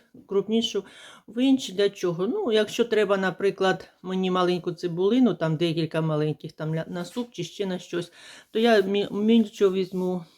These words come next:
більше мені треба, то візьму, візьму більше. І, ну, ось таким чином. Ну, це, це тільки для себе. Зберігаємо, ми зараз її будемо зберігати тут. У нас тут закрите приміщення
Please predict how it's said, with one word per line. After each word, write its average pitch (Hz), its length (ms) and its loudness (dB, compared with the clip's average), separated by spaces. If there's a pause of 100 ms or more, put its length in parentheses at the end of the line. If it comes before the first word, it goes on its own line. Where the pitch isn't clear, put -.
(120)
більше 220 460 -2
мені 180 180 -2
треба, 160 320 -4
то 175 240 -4
візьму, 202 280 0
візьму 170 380 -4
більше. 170 540 -4
І, 165 120 -4 (360)
ну, 277 80 0
ось 269 100 2
таким 214 320 -4
чином. 165 300 -4
Ну, 208 100 0
це, 285 440 4
це 247 320 2 (100)
тільки 233 260 -2
для 202 180 2
себе. 165 360 -4
Зберігаємо, 226 680 4
ми 202 120 2
зараз 190 360 4
її 180 120 0
будемо 180 260 2
зберігати 170 600 -2
тут. 302 340 -4 (360)
У 208 60 -8
нас 202 160 4
тут 180 160 -4
закрите 180 460 0
приміщення 240 800 4